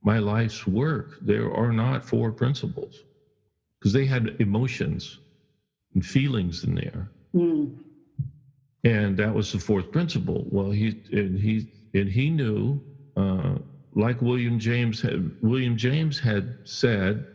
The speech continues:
Speaker 1: in his time, which was around the turn from the eighteen hundreds to the nineteen hundreds, and he said, "Psychology has not found her first principles."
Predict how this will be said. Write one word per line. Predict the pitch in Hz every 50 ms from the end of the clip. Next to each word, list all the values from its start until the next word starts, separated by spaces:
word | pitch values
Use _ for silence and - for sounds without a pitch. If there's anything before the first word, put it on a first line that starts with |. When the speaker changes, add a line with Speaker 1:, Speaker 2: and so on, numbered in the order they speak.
| - - - - - - - _ _ -
Speaker 1:
in | 110 107
his | 120 160 170 156
time, | - - 110 95 92 92 95 101
which | 104 98 - -
was | 98 98 90 - - - - - - _ _ _ -
around | 104 107 117 117 113 98
the | 101
turn | - - - - 120 113 113 - - - - - - - _ _ _ _ _ -
from | 113 107
the | 110 107 107 113
eighteen | 120 120 - - 110
hundreds | 113 113 113 110 104 95 95 - -
to | 104
the | 92 95
nineteen | 95 95 104 117 123 - 113 104 92
hundreds, | 90 92 92 87 92 98 - - -
and | 101
he | 98 104 135 139
said, | - - 113 101 107 107 - - - - - - _ _ _ _
"Psychology | - - 104 - - 98 95 101 107 104 101 - 107 101 98 98 104 - - - - - - _ _ _ _ _ _
has | - 101 95 - -
not | 110 104 107 107
found | - - 110 117 135 151 151
her | 143 123 107 98
first | - - 95 92 - - - -
principles." | 82 85 82 - - - - 87 - - 143 135 - - -